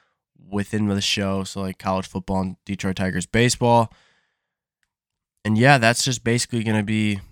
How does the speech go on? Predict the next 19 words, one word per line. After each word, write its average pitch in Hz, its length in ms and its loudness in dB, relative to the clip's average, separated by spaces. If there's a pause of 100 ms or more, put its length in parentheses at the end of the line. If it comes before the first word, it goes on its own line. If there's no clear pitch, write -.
(220)
the 98 100 -6
whole 104 440 -2
wrap 101 300 0
of 104 80 -6
the 98 80 -4
show. 120 540 0 (480)
I, 87 160 -6
I 85 240 -2
really 98 300 -2
hope 101 260 -4
you 87 60 -12
guys 92 260 0
enjoy 95 460 2
it. 110 220 2 (200)
Um, 87 580 -4 (640)
and 98 280 -2
like 101 160 -2
I 101 80 -2
said, 113 340 -2